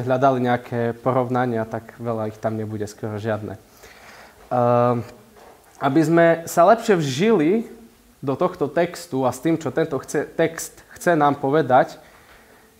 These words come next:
predstavme si, keďže hovoríme o Božej výzbroji, že vlastne sme stále v, v boji, hej?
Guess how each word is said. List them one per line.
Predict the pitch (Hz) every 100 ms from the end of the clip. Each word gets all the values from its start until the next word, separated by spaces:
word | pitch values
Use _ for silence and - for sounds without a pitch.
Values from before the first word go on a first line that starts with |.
| -
predstavme | 156 - 220 214 165
si, | 156 - 170 185 208 - -
keďže | 147 139 131 139
hovoríme | 143 143 160 147 127 127
o | 127 120 120
Božej | 143 170 139 120
výzbroji, | 127 120 117 135 139 120 156 156 - _ _ _ - _ _ -
že | 113 110 117 117 120 117 -
vlastne | 135 135 - 139 135 131 -
sme | 127 135
stále | 123 - 170 185 156 143 180 202 - - _ 123
v, | 120 123 123 120 120 - - - -
v | 117
boji, | 120 160 135 95 101 - -
hej? | 113 135